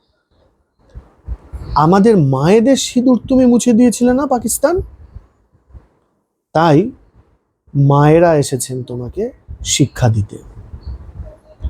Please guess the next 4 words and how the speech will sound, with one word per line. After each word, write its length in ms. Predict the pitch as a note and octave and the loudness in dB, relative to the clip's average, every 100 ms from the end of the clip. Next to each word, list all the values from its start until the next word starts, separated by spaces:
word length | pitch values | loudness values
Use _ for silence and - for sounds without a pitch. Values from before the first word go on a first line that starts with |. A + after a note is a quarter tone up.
| - - | -12 -4
একজন 360 | C3+ C3 C#3 D3+ C#3+ - - - - - - B2+ | 0 2 4 2 0 -6 -18 -20 -20 -20 -12 0
মুসলমান 600 | D#3 - C#4 C4+ B3+ G#3+ | 0 2 2 4 4 4
নারী 320 | C#3+ C3+ C#3 A#2 _ _ _ _ _ _ _ - | 2 4 2 0 _ _ _ _ _ _ _ -20
হিন্দু 580 | - D#3 F3 F#3+ F#3+ | -6 2 4 4 4